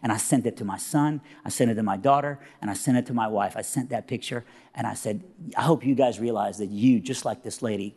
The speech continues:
grew up under the armpits of a worshiper." <laughs> A mom who just went after God in everything about her life. What a blessing. I, I'm just telling you that to say,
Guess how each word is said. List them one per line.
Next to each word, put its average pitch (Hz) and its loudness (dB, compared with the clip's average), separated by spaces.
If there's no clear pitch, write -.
grew 131 6
up 120 2
under 123 6
the 101 0
armpits 123 2
of 98 -4
a 87 -2
worshiper." 104 2
<laughs> - -20
A 123 4
mom 131 10
who 131 -2
just 127 -4
went 135 2
after 120 -2
God 104 2
in 117 -8
everything 117 0
about 104 -2
her 113 -6
life. 98 -6
What 156 2
a - 2
blessing. 120 -2
I, 143 0
I'm 151 -4
just 156 -6
telling 135 -2
you 117 0
that 113 0
to 117 -12
say, 127 -8